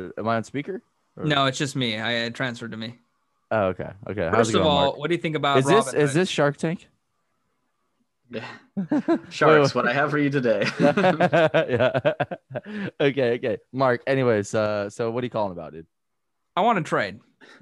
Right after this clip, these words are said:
Speaker 3: The fuck you want?
Speaker 1: Okay.
Speaker 2: I want Brad Beal.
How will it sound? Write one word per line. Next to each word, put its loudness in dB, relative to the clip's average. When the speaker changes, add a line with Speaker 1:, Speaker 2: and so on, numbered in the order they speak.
Speaker 3:
The -10
fuck -16
you -8
want? -14
Speaker 1:
Okay. -14
Speaker 2:
I -2
want 2
Brad 2
Beal. -2